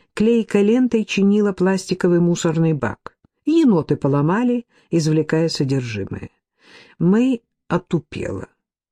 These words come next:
Тело не желало ничего, только прилечь. Лишь сейчас она сообразила, что всю неделю жила в режиме тревоги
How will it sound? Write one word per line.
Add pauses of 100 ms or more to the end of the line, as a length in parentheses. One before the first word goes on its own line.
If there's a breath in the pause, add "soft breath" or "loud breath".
(100)
Тело (320)
не
желало (120)
ничего, (280)
только
прилечь. (560 loud breath)
Лишь
сейчас
она
сообразила,
что
всю
неделю
жила
в
режиме
тревоги